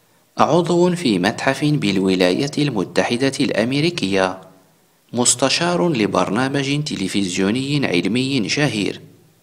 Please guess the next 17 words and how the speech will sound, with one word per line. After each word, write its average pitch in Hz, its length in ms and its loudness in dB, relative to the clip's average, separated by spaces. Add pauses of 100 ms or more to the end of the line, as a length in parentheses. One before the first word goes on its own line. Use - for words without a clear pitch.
(1800)
معنى 175 460 4
كل 104 380 4
عمل 139 480 4
قام 135 360 0
به 107 300 0
نزار 104 580 -2
إبراهيم: 127 680 -2 (600)
أستاذ، 117 500 4 (680)
من 120 200 4
يمارس 151 580 2
مهنة 113 480 2
التعليم، 104 680 0 (920)
الماهر 160 680 4
في 110 200 0
صناعة 127 640 0
يعلمها 110 840 2
غيره 104 540 -2